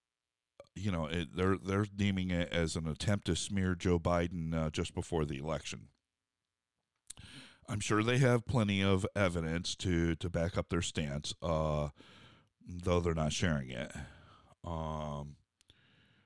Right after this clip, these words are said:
we should, we should just take their word for it, right? Um,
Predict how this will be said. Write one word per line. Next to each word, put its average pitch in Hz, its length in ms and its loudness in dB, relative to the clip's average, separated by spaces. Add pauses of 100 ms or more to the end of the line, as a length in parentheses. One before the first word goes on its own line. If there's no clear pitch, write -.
(220)
we 101 100 -4
should, 107 220 -6
we 135 100 8
should 135 160 0
just 117 220 6
take 95 200 2
their 73 140 4
word 67 260 -4
for 50 220 -6
it, - 180 -12 (340)
right? 78 280 -4 (380)
Um, 76 460 0